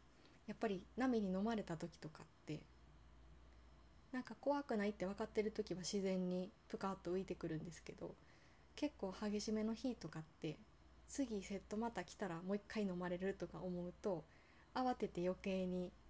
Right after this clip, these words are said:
バタバタしちゃうんですよね。バタバタすると沈むんですけど、はい、そんな経験をしながらちょっとずつ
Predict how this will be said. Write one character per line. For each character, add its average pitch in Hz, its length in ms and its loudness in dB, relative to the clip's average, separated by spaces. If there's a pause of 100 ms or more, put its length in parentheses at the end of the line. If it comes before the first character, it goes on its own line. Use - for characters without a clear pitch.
バ 214 120 2
タ 185 120 -2
バ 170 100 -2
タ 165 140 -10
し - 80 -4
ち - 100 -2
ゃ 180 40 2
う 175 80 2
ん 165 40 2
で 160 80 0
す 156 140 -2
よ 156 100 0
ね。 170 280 -2 (160)
バ 214 120 4
タ 190 100 -2
バ 175 80 -2
タ 170 100 -4
す 175 140 -2
る 170 100 2
と 180 80 -4
沈 175 340 2
む 175 140 4
ん 156 120 6
で 160 100 -2
す - 140 -10
け 151 120 -4
ど、 156 220 -2 (760)
は 175 80 -2
い、 156 80 -4 (100)
そ 196 160 0
ん 185 80 4
な 180 100 2
経 185 220 0
験 180 260 0
を 175 60 0
し 175 140 -4
な 170 160 0
が 170 100 -2
ら 170 140 -2
ち 165 100 -6
ょ 160 40 2
っ - 20 0
と 156 140 -4
ず 156 140 -2
つ 156 260 -2